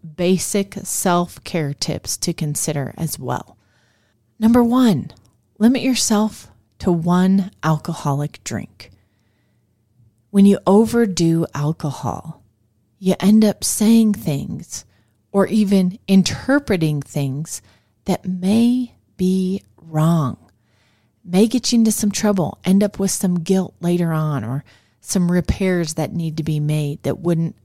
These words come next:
have to be made otherwise. So limit yourself on alcohol. Number two, avoid the temptation to stay up past midnight,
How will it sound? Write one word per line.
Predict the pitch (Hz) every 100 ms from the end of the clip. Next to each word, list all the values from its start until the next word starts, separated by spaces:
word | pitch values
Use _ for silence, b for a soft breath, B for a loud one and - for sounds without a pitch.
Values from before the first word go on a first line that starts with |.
| _
have | - 160 160 -
to | 160
be | 160
made | 151 147 147 -
otherwise. | 143 147 131 - -
So | - 208
limit | 220 233 262 269 -
yourself | 185 - - - - _ b b b b
on | - 165 -
alcohol. | 165 170 151 - 104 - _ _ _ _ _ _ _ _ -
Number | 208 220
two, | - 302 247 - _ -
avoid | 208 190 240 302 311 285
the |
temptation | 240 262 240 - 269 277 - 190 190
to | 208
stay | - - 226 220 -
up | 214 - -
past | - 247 240 233 -
midnight, | 196 196 208 285 285 190 156 - 220 240 -